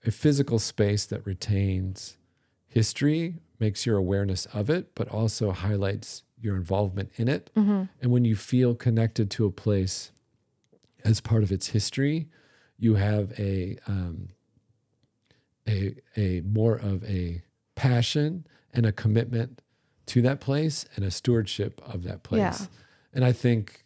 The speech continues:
Speaker 1: not just in Chicago, where you definitely see that, but nationally in this country. And I think this, we're, what we're finding out is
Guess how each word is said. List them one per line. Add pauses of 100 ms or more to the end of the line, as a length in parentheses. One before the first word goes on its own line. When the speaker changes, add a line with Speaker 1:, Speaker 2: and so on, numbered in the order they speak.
(120)
Speaker 1:
not
just (240)
in
Chicago,
where
you
definitely (340)
see
that, (920)
but (580)
nationally
in
this
country.
And
I
think
this,
we're, (120)
what
we're
finding
out
is